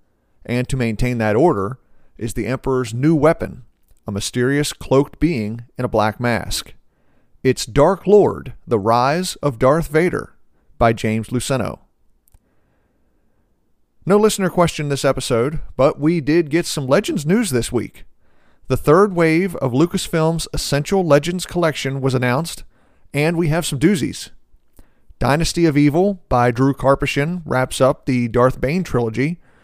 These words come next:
Book two of Michael Stackpole's Rogue Squadron series, Wedge's Gamble,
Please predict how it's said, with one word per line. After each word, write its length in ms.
Book 220
two 240
of 100
Michael 240
Stackpole's 680
Rogue 360
Squadron 540
series, 720
Wedge's 460
Gamble, 600